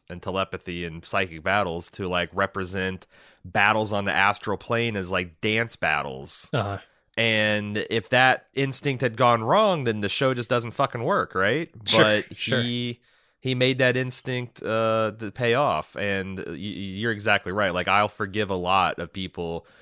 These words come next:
Speaker 1: trying to do weird shit and some of it's gonna fail, some of it's not always gonna stick, but, like, I, I admire that refusal to kinda play it safe.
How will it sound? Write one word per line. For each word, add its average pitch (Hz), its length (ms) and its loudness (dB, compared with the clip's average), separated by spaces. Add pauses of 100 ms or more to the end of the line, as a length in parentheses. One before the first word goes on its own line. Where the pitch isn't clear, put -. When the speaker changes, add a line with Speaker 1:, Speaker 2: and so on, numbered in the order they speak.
(140)
Speaker 1:
trying 95 380 2
to 95 60 -6
do 95 220 -4
weird 92 400 -6
shit 92 540 -4 (340)
and 92 280 -4
some 110 180 0
of 101 100 0
it's 98 140 -4
gonna 92 220 -2
fail, 110 360 0
some 98 180 -4
of 90 120 -2
it's 87 120 -8
not 95 100 -2
always 92 220 -2
gonna 82 160 -8
stick, - 360 -4
but, 76 120 -6
like, 87 260 -4
I, 85 580 -2
I 90 160 0
admire 101 600 2
that 92 200 0
refusal 95 500 -6
to 85 80 -6
kinda 87 260 -6
play 85 260 -6
it - 140 -12
safe. - 480 -10